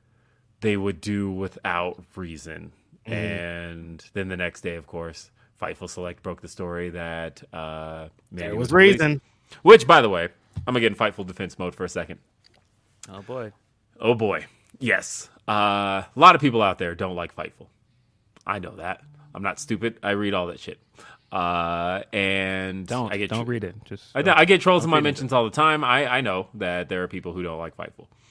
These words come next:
Speaker 1: Um, again, as far as personality is concerned, uh, different strokes, different folks. I get it. But the people who don't like Fightful, who do it in a way where they discredit Fightful's work,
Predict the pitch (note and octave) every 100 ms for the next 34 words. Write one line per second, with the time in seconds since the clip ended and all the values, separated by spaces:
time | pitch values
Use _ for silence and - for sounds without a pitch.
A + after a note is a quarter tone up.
0 | - _ - E2+ E2+ E2+ E2+ - _ _
1 | _ _ _ - _ _ _ _ _ -
2 | A#2+ C#3+ F#3 - _ _ _ _ _ -
3 | G#2+ G#2 C3 A2+ - B2+ A#2 A2 C3 C#3
4 | C#3 C#3+ C3+ D3 D#3 - _ _ _ -
5 | F#2+ F2+ F2+ E2 E2 D#2+ - _ _ _
6 | _ - A2+ A2+ - G#2 F2+ F#2+ D#2+ -
7 | - - E2 D2+ - _ _ _ - _
8 | _ _ _ _ _ _ G#2+ A2 G#2 G2
9 | F#2 F#2 F2+ E2+ - - - G2+ - F#3+
10 | F#3 D3 C3+ B2 A#2 A2 G2+ - G2+ F#2+
11 | - G2+ F#2 - _ _ A2+ G#2 A2+ A2+
12 | A2 A2 G2+ F2+ G2+ G2+ F#2+ F2+ F2+ F#2
13 | F2 - - G2+ F#2 - F2 - D#2 D#2+
14 | - - -